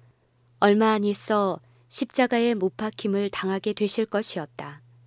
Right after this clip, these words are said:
그리스도께서 십자가에 달리시게 되면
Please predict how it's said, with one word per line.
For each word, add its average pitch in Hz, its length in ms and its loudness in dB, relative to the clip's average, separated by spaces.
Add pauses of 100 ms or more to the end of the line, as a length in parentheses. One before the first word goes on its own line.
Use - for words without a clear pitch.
(880)
그리스도께서 240 840 4
십자가에 247 680 0
달리시게 208 540 0
되면 180 520 -4